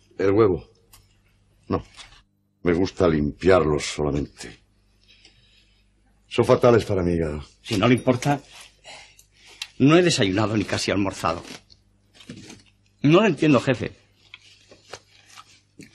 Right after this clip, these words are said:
Speaker 2: Sí, si cree usted la historia de ese individuo, ¿qué estamos haciendo aquí?
Speaker 1: Pertenecemos a la Brigada de Homicidios, no lo olvide.
Speaker 2: Eh, pero si ha sido un accidente.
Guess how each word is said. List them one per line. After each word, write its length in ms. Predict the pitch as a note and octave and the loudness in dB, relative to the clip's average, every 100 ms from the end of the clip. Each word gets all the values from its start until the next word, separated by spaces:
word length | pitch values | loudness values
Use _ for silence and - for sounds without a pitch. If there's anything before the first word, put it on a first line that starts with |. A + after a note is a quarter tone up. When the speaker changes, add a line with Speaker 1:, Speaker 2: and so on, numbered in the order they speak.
| - - | -20 4
Speaker 2:
Sí, 520 | F3 D#3 C3 - _ _ _ - _ | 6 8 4 -4 _ _ _ -20 _
si 140 | C3+ | -6
cree 160 | F3+ G#3+ | -2 -2
usted 240 | - G3 | 2 4
la 60 | E3 | 4
historia 300 | - E3 D3+ | 2 0 2
de 80 | |
ese 140 | E3+ F3 | 2 2
individuo, 500 | C#3 C#3+ E3 F3 - - - - _ - - _ _ _ | 4 4 2 2 0 -14 -20 -20 _ -20 -20 _ _ _
¿qué 140 | _ G3+ | _ 2
estamos 420 | - G3+ F#3+ E3 | 6 4 4 2
haciendo 340 | D#3 F3 F3 | 0 4 4
aquí? 220 | D3 G2+ F2+ _ _ _ - - | 4 2 -10 _ _ _ -20 -2
Speaker 1:
Pertenecemos 680 | G#2 E2+ A2 G#2 C#3 D#3 C3+ | 0 2 2 4 2 4 4
a 40 | |
la 80 | A#2+ | 4
Brigada 380 | F#2+ F2+ A2+ B2+ | 4 4 6 6
de 80 | |
Homicidios, 560 | B2 G2 - D#2+ B1+ A#1+ | 4 2 -2 -2 -2 -4
no 120 | D2 | -4
lo 80 | D#2 | -6
olvide. 280 | B1+ A1 E2+ | -6 -8 -10
Speaker 2:
Eh, 60 | G2 | -6
pero 120 | G#2+ | -6
si 100 | G2+ | -4
ha 40 | |
sido 240 | - G#2+ G#2+ | -4 -4 0
un 100 | A2 | -2
accidente. 880 | A2 A2 B2+ A#2 A#2+ B2+ - - | -2 0 0 2 0 0 -4 -12